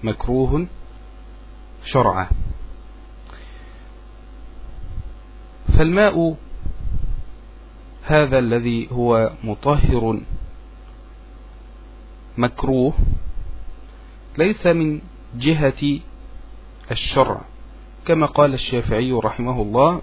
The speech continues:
أنه يكره من ناحية الطب، من ناحية الطب، كما قال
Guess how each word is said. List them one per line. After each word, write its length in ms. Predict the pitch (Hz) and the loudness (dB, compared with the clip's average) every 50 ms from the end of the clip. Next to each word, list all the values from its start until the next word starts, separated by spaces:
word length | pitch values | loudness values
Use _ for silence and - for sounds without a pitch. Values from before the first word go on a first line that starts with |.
| - 123 | -4 -2
أنه 400 | 117 113 127 135 127 127 117 110 | -2 0 0 -2 0 -2 0 0
يكره 680 | 113 143 165 - - 151 139 151 147 147 160 160 156 151 | 0 -2 -2 -2 -2 0 0 0 2 2 0 0 2 0
من 260 | 135 127 123 120 117 | 0 0 0 0 0
ناحية 420 | 117 117 113 - - 135 131 127 - 135 | 0 -2 -2 -2 -2 -2 -2 -2 -4 -6
الطب، 420 | 120 - - - 139 131 127 110 104 - - - - - - - - - - - - - - - - - - - - - - - - - - - - - | -8 -8 -2 0 0 0 0 -2 -8 6 8 8 8 10 6 0 -10 -14 -18 -18 -18 -18 -18 -18 -20 -18 -18 -18 -18 -20 -20 -20 -20 -20 -20 -18 -10 -6
من 180 | 113 113 113 110 | -2 -2 0 0
ناحية 680 | 113 110 - - 135 135 131 123 - - 147 175 185 - - - - - - - - - - - - - - - - - - - - - - 131 | 0 0 -2 0 0 2 2 2 0 -2 -2 -4 -4 -8 -14 -16 -16 -18 -18 -18 -20 -20 -20 -20 -20 -20 -20 -20 -20 -20 -20 -20 -12 -4 0 0
الطب، 420 | 127 - - - - 156 147 120 101 - - - - - - - - - | 0 -2 -2 -2 0 0 0 -2 -6 4 6 6 6 6 2 -8 -6 -2
كما 220 | - 160 151 143 135 | 0 2 2 2 0
قال 520 | - - 156 147 139 127 127 131 123 123 | 0 2 2 4 4 4 4 2 0 -2